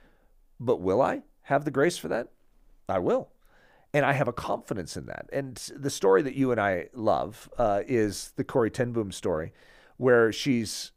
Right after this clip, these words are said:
she's pondering the same things. Am I going to have what I need when I need it? Am I going to be able to respond the way my Christian heroes have responded, where they didn't deny Christ, but they stood strong? Because you look at yourself, you're like,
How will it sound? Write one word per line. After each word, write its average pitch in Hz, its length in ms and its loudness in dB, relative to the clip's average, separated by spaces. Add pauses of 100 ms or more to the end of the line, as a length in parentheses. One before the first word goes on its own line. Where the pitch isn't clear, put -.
(100)
she's 202 340 -2 (160)
pondering 135 360 0
the 98 80 -4
same 92 220 -4
things. - 460 -10
Am 120 160 -4
I 139 160 -2
going 190 300 -2
to 160 140 -4
have 107 340 -6
what 123 200 4
I 123 140 -2
need 101 460 -8 (680)
when 98 280 -4
I 85 100 -2
need 82 220 -8
it? - 200 -16
Am 117 140 -4
I 131 140 0
going 190 260 -4
to 156 60 -6
be 147 200 0
able 147 200 -4
to 127 500 -2
respond 120 640 -4
the 113 80 -4
way 107 440 0 (200)
my 110 180 -8
Christian 123 360 -6
heroes 101 380 -4
have - 120 -14
responded, - 580 -12 (460)
where 127 260 4
they 135 220 2
didn't 147 360 -4
deny 104 260 -2
Christ, - 380 -4
but - 80 -12
they 113 100 -8
stood 123 300 0
strong? 90 420 -2
Because 117 300 -4
you 151 140 -2
look 185 180 -2
at 156 60 -6
yourself, 143 340 0
you're 123 100 0
like, 110 160 0